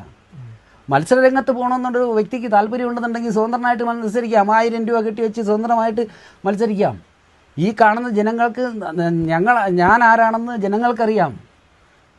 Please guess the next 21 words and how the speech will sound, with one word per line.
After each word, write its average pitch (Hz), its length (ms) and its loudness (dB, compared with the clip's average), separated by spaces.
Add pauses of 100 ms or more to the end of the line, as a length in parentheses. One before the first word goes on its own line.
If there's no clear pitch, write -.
(360)
അപ്പോൾ 196 160 2 (300)
എനിക്ക് 220 280 -2
ജനങ്ങളെ 233 380 -2
മുമ്പിൽ 226 300 -2
പോകുന്നതിന് 226 420 -2
എനിക്ക് 214 280 -4
ഒരു 233 120 0 (480)
തലയിൽ 220 240 2 (100)
മുണ്ടിട്ട് 214 340 -2
പോകേണ്ട 208 320 -4
ഒരു 196 160 -4
ആവശ്യവും 208 360 -2
എനിക്കില്ല. 180 380 -6 (1040)
അപ്പോൾ 151 140 -2 (140)
എൻ്റെ, 196 220 -4 (500)
ഏഹ്, 190 720 -2
നാട്ടുകാർക്കും 202 560 0 (100)
എൻ്റെ, 202 160 -2 (580)
ഏഹ്, 165 800 0
സ-, 170 280 -4
സുഹൃത്തുക്കൾക്കും 190 640 -2